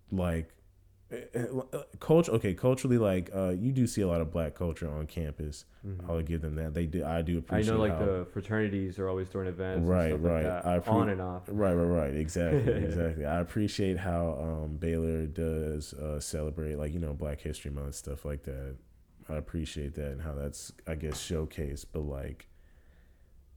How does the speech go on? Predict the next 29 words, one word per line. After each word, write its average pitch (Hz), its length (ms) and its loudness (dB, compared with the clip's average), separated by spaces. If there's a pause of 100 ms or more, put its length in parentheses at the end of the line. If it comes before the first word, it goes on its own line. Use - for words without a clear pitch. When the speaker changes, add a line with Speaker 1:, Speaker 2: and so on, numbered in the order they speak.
(600)
Speaker 1:
if 123 340 6
you're, 104 260 4
if 107 180 -2
I'm 101 100 0
being 107 240 2
honest, 98 260 0
like, 95 160 0
you 139 60 0
know, 98 140 2
walking 95 560 0
the, 85 420 0
walking, 104 340 -4 (120)
walking 107 320 0
down 87 280 0
the, 80 140 -2
uh, 71 420 -6 (120)
sidewalk 87 640 -4
at 73 80 -8
Baylor, 85 240 0
you 76 120 -2
know 76 140 -4
what 76 120 -4
I'm 73 80 -6
saying? 76 420 -6
Like, 71 200 -6
it, 73 260 -4
it, 78 140 -6 (300)
you're 87 180 0
more, 90 300 2